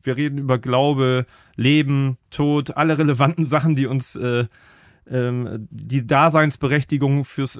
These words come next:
fürs Leben hier geben. Äh, mit denen haben wir uns auseinandergesetzt und ich hab überhaupt gar kein, wie soll ich sagen, ich hab gar nicht das Gefühl gehabt, dass das irgendwie zu dark oder zu traurig war oder so. Es war einfach gut, das war ausgewogen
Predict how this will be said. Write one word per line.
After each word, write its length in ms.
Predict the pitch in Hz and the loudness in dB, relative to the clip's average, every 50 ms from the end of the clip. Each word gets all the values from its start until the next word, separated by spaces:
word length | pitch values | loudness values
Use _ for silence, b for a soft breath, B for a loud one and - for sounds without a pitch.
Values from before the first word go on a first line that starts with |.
| 92 | -14
fürs 280 | - - - 135 120 - | -14 -10 -8 -8 -4 -2
Leben 280 | 143 151 175 185 175 151 | 0 0 0 0 0 0
hier 160 | 135 135 120 | 0 -2 -2
geben. 420 | 110 120 120 127 127 143 165 165 B B B B B B B B _ | -2 -2 -2 -2 -2 -2 -4 -4 B B B B B B B B _
Äh, 220 | 139 139 135 135 135 | -2 0 0 0 0
mit 160 | 139 139 - | -2 -2 0
denen 140 | 170 202 214 | 0 0 0
haben 100 | 202 196 | 0 0
wir 60 | 190 | -2
uns 100 | 180 - | -4 -4
auseinandergesetzt 880 | 160 160 143 160 160 190 226 220 180 170 160 131 156 160 170 - - - | -4 -4 -2 -2 -2 0 0 0 0 -2 -2 0 -2 -2 -4 -6 -10 -8
und 280 | - 151 160 156 147 - | -4 -4 -2 -2 -4 -6
ich 120 | 147 - | -6 -6
hab 140 | 170 151 - | -6 -6 -4
überhaupt 340 | 160 165 156 151 190 - - | -4 -2 -2 -2 -4 -4 -6
gar 120 | 175 170 | -6 -6
kein, 440 | - - - 170 160 156 156 156 143 | -6 -6 -4 -4 -2 -2 -2 -4 -6
wie 40 | 143 | -6
soll 160 | 139 147 151 | -4 -4 -4
ich 80 | 139 | -4
sagen, 260 | - 151 151 147 139 131 | -4 -4 -4 -4 -4 -6
ich 80 | 131 | -10
hab 100 | 139 - | -10 -6
gar 140 | - 139 147 | -4 -2 0
nicht 160 | 160 151 - | 0 0 -2
das 140 | 156 - - | -4 -8 -8
Gefühl 280 | - - - - 165 170 | -12 -12 -6 -4 -2 -2
gehabt, 280 | 160 151 147 - - | 0 -2 -4 -4 -6
dass 100 | 151 135 | -6 -6
das 180 | - 147 135 - | -6 -8 -8 -6
irgendwie 600 | - 143 143 139 151 139 123 139 135 135 139 B B B B B | -6 -6 -4 -4 -4 -6 -6 -4 -4 -4 -6 B B B B B
zu 200 | - - - 165 | -14 -10 -8 -6
dark 560 | 139 135 117 113 123 131 139 143 139 - - | -4 -4 -4 -2 -2 -2 -2 -2 -4 -6 -8
oder 240 | - 135 131 139 123 | -8 -6 -4 -4 -6
zu 160 | - - 156 | -6 -8 -10
traurig 680 | - - - - 131 139 147 160 147 156 143 - 135 | -10 -10 -8 -4 -2 -2 0 0 0 -2 -4 -4 -4
war 220 | 131 135 135 139 135 | -2 -2 0 0 0
oder 160 | 139 143 135 | -2 -2 -2
so. 80 | 147 | -2
Es 80 | 151 143 | -4 -4
war 80 | 160 147 | -4 -4
einfach 280 | 208 - 220 175 - | -4 -4 -6 -6 -6
gut, 200 | - 220 226 170 | -8 -8 -6 -4
das 120 | 175 - - | -4 -4 -4
war 120 | 143 - | -4 -2
ausgewogen 800 | 139 156 202 202 - - 180 151 135 135 131 135 135 151 190 B | -2 -2 -2 -4 -4 -6 -6 -4 -2 -2 -2 -2 -2 -2 -4 B